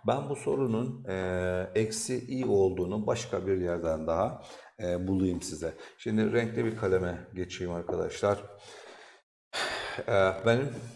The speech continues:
i üzeri yirmi yedi için yapabileceklerim şunlar.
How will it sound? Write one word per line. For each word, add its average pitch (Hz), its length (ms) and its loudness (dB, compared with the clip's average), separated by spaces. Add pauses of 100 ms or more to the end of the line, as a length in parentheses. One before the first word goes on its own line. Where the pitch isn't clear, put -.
(280)
i 123 120 0
üzeri 98 500 2
yirmi 104 300 4
yedi 107 240 2
için 104 320 -2 (240)
yapabileceklerim 92 960 -2
şunlar. 82 440 -6